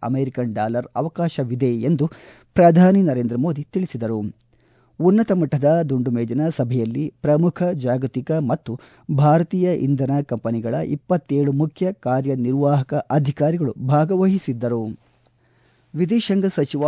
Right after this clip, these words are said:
ಡಾಕ್ಟರ್ ಎಸ್ ಜೈಶಂಕರ್ ಮತ್ತು ಉಜ್ಬೇಕಿಸ್ತಾನ್ ವಿದೇಶಾಂಗ ಸಚಿವ ಭಕ್ತಿಯೋ ಸೈಡೋವ್ ದೂರವಾಣಿ ಸಂಭಾಷಣೆ ನಡೆಸಿ ದ್ವಿಪಕ್ಷೀಯ ಸಹಕಾರದ ವಿವಿಧ ಆಯಾಮಗಳನ್ನು ಪರಿಶೀಲಿಸಿದರು.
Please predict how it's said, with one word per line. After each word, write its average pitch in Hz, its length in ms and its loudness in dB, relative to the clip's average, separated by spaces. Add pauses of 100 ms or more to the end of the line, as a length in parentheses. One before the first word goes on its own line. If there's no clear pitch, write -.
(140)
ಡಾಕ್ಟರ್ 117 520 -4
ಎಸ್ 175 220 -2
ಜೈಶಂಕರ್ 131 600 -4
ಮತ್ತು 113 380 -4 (360)
ಉಜ್ಬೇಕಿಸ್ತಾನ್ 165 960 0
ವಿದೇಶಾಂಗ 147 500 0
ಸಚಿವ 139 360 -4 (220)
ಭಕ್ತಿಯೋ 143 600 -4
ಸೈಡೋವ್ 123 720 -4
ದೂರವಾಣಿ 123 440 -4
ಸಂಭಾಷಣೆ 127 520 -4
ನಡೆಸಿ 131 380 -6 (340)
ದ್ವಿಪಕ್ಷೀಯ 190 680 0
ಸಹಕಾರದ 123 580 -2
ವಿವಿಧ 147 480 2
ಆಯಾಮಗಳನ್ನು 120 800 -2
ಪರಿಶೀಲಿಸಿದರು. 127 760 -4